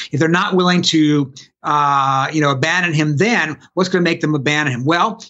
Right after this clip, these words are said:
you're right. I mean, I think that, that when he becomes an albatross, when they see him as a loser, not a winner, when he see, when they see him, uh, you know, causing them more harm than good,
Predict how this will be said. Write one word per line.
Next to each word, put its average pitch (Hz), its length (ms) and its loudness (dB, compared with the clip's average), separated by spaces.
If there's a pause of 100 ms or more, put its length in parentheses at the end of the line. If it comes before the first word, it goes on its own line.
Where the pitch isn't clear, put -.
you're 214 100 0
right. 254 260 0
I 143 60 -2
mean, 165 160 0
I 170 80 0
think 185 220 0
that, 170 140 0
that 165 320 -4
when 185 120 0
he 185 100 2
becomes 190 360 0
an 190 60 0
albatross, 175 520 0
when 165 80 -2
they 170 80 0
see 214 260 0
him 190 180 2
as 165 120 0
a 160 80 0
loser, 185 340 2
not 165 220 0
a 160 80 -2
winner, 151 480 -2 (340)
when 160 120 -2
he 165 80 0
see, 208 240 0
when 170 160 -2
they 170 80 0
see 226 260 2
him, 175 340 -2 (400)
uh, 156 440 0
you 170 80 0
know, 160 80 0
causing 190 420 0
them 165 140 0
more 185 420 2
harm 170 480 -2
than 151 220 -4
good, 147 480 -2